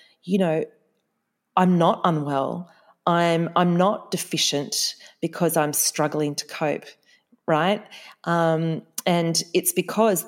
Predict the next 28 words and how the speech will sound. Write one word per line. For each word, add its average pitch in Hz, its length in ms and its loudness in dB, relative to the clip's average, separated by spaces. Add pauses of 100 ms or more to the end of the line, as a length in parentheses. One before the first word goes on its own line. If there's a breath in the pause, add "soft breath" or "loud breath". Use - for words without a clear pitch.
the 165 120 -8
system, 165 680 -4
you 175 120 -4
know, 156 140 2
I 156 100 2
wrote 160 200 2
about 147 220 0
it - 80 -6
again 151 260 0
on 143 200 -2
Wednesday 180 560 0
in 156 60 0
a 147 40 -2
post - 440 -6
about 147 280 -2
Moloch, 156 420 -2 (560 loud breath)
which - 220 -4
is 156 100 -2
another 151 240 0
way 147 440 2
of 147 100 0
seeing 175 500 0
how 156 200 -4
this 160 180 -4
is - 80 -2
a 160 60 -2
systemic - 680 -4
problem. - 500 -8